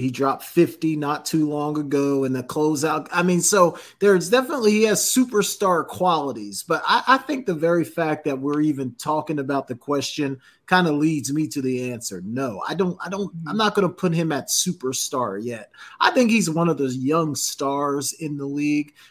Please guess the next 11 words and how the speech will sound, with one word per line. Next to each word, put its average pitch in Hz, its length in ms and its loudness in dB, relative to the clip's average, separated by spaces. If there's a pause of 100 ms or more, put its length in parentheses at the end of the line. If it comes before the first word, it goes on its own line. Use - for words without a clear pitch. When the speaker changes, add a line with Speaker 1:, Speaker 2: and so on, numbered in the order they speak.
Speaker 1:
but 180 100 0
I 202 140 6
think 208 200 4
he's 185 200 0
gonna 156 180 2
have 147 140 0
to 139 80 -8
be 127 160 -2
more 135 320 -2
consistent - 920 -4
if, 143 200 -6